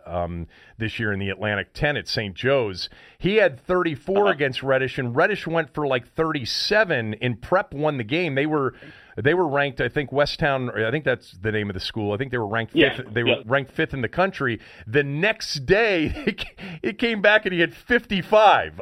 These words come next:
Speaker 1: I don't know if you were there that day.
Speaker 2: Right.
Speaker 1: It was crazy.
Speaker 2: I was there.
Speaker 1: Yeah,
Speaker 2: Yeah,
Speaker 1: um,
Speaker 2: it was nuts.
Speaker 1: it was nuts. But, uh, the, um, you know, in thinking about Beal,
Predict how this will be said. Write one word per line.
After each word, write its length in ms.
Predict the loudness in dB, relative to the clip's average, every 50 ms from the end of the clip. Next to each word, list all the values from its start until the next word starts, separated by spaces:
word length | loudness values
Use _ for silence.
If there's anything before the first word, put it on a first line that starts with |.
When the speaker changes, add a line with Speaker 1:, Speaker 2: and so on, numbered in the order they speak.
| -4 2
Speaker 1:
I 140 | 4 4 4
don't 100 | 6 4
know 80 | 2
if 120 | 2 2 0
you 100 | 0 0
were 140 | 2 2
there 220 | 4 4 4 6 6
that 180 | 4 2 4
day. 80 | 4 2
Speaker 2:
Right. 80 | 2 2
Speaker 1:
It 40 |
was 160 | 0 -2 -6 -8
crazy. 640 | -12 -6 0 2 4 4 2 2 -2 -4 -4 0
Speaker 2:
I 120 | 2 4 4
was 160 | 4 2 0 0
there. 320 | 0 2 2 2 0 0 0
Speaker 1:
Yeah, 320 | 2 6 8 8 6 6 4
Speaker 2:
Yeah, 180 | 4 6 6 6
Speaker 1:
um, 120 | 6 4 0
Speaker 2:
it 40 |
was 160 | -4 -4 -6 -6
nuts. 280 | -2 0 2 2 2 0 -6 -2
Speaker 1:
it 120 | 0 2 2
was 180 | 2 0 0
nuts. 400 | 2 4 4 4 4 2 -2 -8
But, 260 | -6 2 4 4 6 6
uh, 280 | 6 6 6 6 4 2 -2
the, 340 | -2 -2 0 0 2 2 4
um, 340 | 4 4 4 2 -2 -6 -4 0
you 80 | 0 0
know, 80 | 0
in 140 | 0 -2 -4
thinking 400 | -2 -2 -2 -2 -2 -4 -2 -2
about 380 | 2 4 4 2 2 0 -6 -8
Beal, 540 | -6 -2 0 2 2 4 2 0 -2 -4